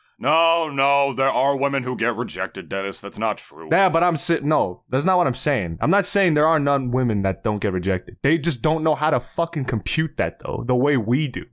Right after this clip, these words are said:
Speaker 2: It <laughs> destroys them.
Speaker 1: The occasional one, yes, I agree with that. I do,
Speaker 2: For
Speaker 1: I,
Speaker 2: us,
Speaker 1: you know,
Speaker 2: it's like,
Speaker 1: truthfully
Speaker 2: we, we know it. That's our life. We know
Speaker 1: It is.
Speaker 2: it.
Speaker 1: Do you think that's part of the reason that women just never ask men out?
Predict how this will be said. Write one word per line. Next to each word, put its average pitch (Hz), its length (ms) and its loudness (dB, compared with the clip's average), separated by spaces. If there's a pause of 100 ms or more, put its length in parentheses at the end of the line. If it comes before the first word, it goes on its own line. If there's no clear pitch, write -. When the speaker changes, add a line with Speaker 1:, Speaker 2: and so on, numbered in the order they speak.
(680)
Speaker 2:
It 180 180 -2
<laughs> - 60 -2
destroys - 840 0
them. - 340 -4 (2000)
Speaker 1:
The 147 200 0
occasional 120 540 -2
one, 90 180 -4
yes, 85 240 -4
I 85 100 -4
agree 82 220 -10
with 78 120 -16
that. 85 200 -4 (580)
I 143 80 0
do, 180 120 0
Speaker 2:
For 226 100 2
Speaker 1:
I, 226 140 6
Speaker 2:
us, 269 120 2
Speaker 1:
you - 60 2
know, 196 60 4
Speaker 2:
it's 190 60 2
like, 220 100 2
Speaker 1:
truthfully 185 420 4
Speaker 2:
we, 269 140 4
we - 40 -2
know 294 300 4
it. 139 100 -4
That's 247 200 0
our 226 160 2
life. 175 580 -2
We 208 260 2
know 190 220 4
Speaker 1:
It 247 60 6 (160)
is. 151 60 -2
Speaker 2:
it. - 220 -14 (340)
Speaker 1:
Do 170 100 0
you 247 60 2
think 392 160 0
that's 480 120 0
part 214 220 0
of 208 40 -2
the 185 60 -2
reason 151 280 0
that 139 120 2
women 131 220 0
just 113 160 -6
never 120 180 0
ask 113 220 0
men 101 140 -2
out? 113 180 0